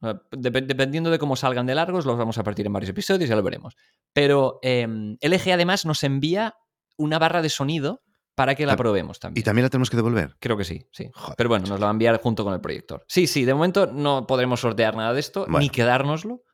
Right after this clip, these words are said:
Speaker 1: porque tal. Pero una cosa que te vo-, que te tengo que comentar es que es posible que tengamos que, además, invertir pasta en este episodio, porque, a no ser que podamos sacarlo gratis, pero tenemos que empezar a moverlo ya, porque esto nos llega, por cierto, todo nos llega el diez de octubre.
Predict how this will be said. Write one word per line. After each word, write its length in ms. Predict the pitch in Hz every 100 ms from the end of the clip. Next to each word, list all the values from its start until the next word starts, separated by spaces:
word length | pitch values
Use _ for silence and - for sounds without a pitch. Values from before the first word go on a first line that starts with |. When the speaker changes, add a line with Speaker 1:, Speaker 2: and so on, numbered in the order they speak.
| _
Speaker 1:
porque 480 | 131 107 - 110 98
tal. 200 | 85 - _ _
Pero 360 | 170 156 156 -
una 200 | 147 202
cosa 180 | 202 180
que 80 | 147
te 120 | 127
vo-, 180 | 123 -
que 140 | 123
te 160 | 107 113
tengo 220 | 135 156
que 60 | 147
comentar 380 | 156 151 185 180
es 100 | -
que 200 | 123 - _ _ -
es 120 | 151
posible 320 | 190 202 202
que 60 | 165
tengamos 300 | 151 185 -
que, 120 | 165
además, 320 | 143 170 185
invertir 440 | 175 147 143 180 170
pasta 320 | 160 - 127
en 60 | 127
este 200 | 123 131
episodio, 520 | 120 139 131 160 - _ _ _ _ _ _
porque, 540 | - 160 151 180 - _
a 120 | 131
no 100 | 135
ser 220 | - 143
que 100 | -
podamos 260 | - 98 98
sacarlo 300 | 92 104 101
gratis, 320 | 107 110 95
pero 160 | - 101
tenemos 220 | 107 113
que 60 | 131
empezar 220 | 113 117
a 40 | 104
moverlo 320 | 104 104 101
ya, 260 | 120 175
porque 200 | - 104
esto 160 | 123 160
nos 120 | 147
llega, 200 | 123 156
por 120 | - 139
cierto, 260 | 143 170
todo 160 | 165 151
nos 120 | 151
llega 160 | 151 165
el 60 |
diez 160 | 139 127
de 60 | 117
octubre. 460 | - 98 92 95